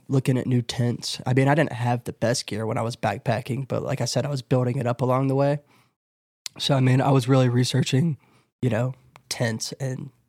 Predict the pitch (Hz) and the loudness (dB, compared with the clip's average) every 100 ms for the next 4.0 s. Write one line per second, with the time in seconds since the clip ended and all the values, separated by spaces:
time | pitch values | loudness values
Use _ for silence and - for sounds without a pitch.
0 | _ 120 - - - - - - 131 - | _ -8 -4 -4 -4 -12 -12 -4 -4 -2
1 | 123 120 135 - - 120 - 151 180 175 | -4 -2 -4 -4 -4 -4 -2 0 2 2
2 | 123 - - 139 120 - 123 127 143 123 | 0 -2 0 2 0 -6 -4 0 0 0
3 | 131 127 113 113 120 120 117 - 107 117 | -2 -2 -4 -2 -2 -2 -6 -6 -6 -8